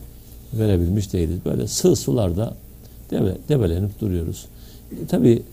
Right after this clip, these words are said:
yukarıda konuştuk. Allah da sünnetullahı işletiyor. Sünnetullahı işletiyor. Hiç, Allah'ın o konuda hiç tavizi yok.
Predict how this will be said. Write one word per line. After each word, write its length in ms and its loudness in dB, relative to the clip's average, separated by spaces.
yukarıda 340 0
konuştuk. 440 -2
Allah 340 2
da 200 -4
sünnetullahı 680 2
işletiyor. 460 -4
Sünnetullahı 560 -2
işletiyor. 400 -8
Hiç, 520 4
Allah'ın 340 2
o 100 -2
konuda 320 -2
hiç 160 -2
tavizi 420 -2
yok. 120 -6